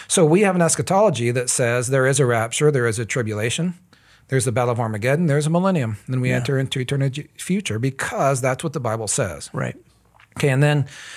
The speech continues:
Speaker 1: in terms of our soteriology, I'm not going to, uh, try, try to apply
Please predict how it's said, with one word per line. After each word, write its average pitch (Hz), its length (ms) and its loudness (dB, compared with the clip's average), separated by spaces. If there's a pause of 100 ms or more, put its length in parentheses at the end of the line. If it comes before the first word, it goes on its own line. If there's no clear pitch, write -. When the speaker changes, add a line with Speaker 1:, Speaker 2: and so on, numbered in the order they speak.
(200)
Speaker 1:
in 180 80 0
terms 196 220 4
of 151 80 4
our 143 120 2
soteriology, 135 1080 2 (340)
I'm 151 160 2
not 160 240 2
going 143 320 2
to, 131 200 -4
uh, 120 100 -2
try, 127 560 0
try 135 340 2
to 127 220 -2
apply 120 680 0